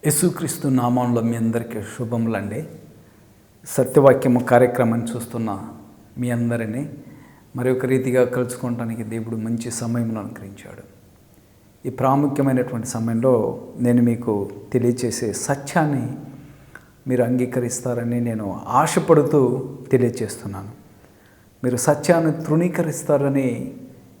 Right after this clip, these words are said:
నేను అనుకోవటం లేదు. సత్యాన్ని అంగీకరించండి. శ్యామ్ కిషోర్ బాబా భక్తులకి విజ్ఞప్తి.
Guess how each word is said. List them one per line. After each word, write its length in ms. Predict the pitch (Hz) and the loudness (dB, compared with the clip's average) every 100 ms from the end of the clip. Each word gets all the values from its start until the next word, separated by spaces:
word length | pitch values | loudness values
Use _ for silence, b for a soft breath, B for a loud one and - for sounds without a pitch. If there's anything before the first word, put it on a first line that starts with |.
| - | -8
నేను 140 | 131 123 | -2 0
అనుకోవటం 560 | 123 123 120 113 107 | 0 0 0 -2 -4
లేదు. 280 | 101 95 139 180 - - - - | -6 -8 -10 -12 -18 -20 -20 -12
సత్యాన్ని 540 | - 131 - 139 131 | -4 -4 0 2 4
అంగీకరించండి. 840 | 120 120 120 123 110 82 - - - - - _ _ _ _ B B B B B B B _ - | 2 2 2 0 -6 -8 -14 -16 -20 -20 -20 _ _ _ _ B B B B B B B _ -6
శ్యామ్ 340 | - 180 226 | 6 6 8
కిషోర్ 420 | 226 196 - 185 | 4 2 6 6
బాబా 500 | 156 147 147 151 131 | 6 6 6 4 2
భక్తులకి 840 | 127 143 - - 139 147 131 104 107 | 2 0 2 2 2 0 -4 -6 -2
విజ్ఞప్తి. 720 | 123 123 131 135 - - - | -2 0 -2 -2 -6 -12 -16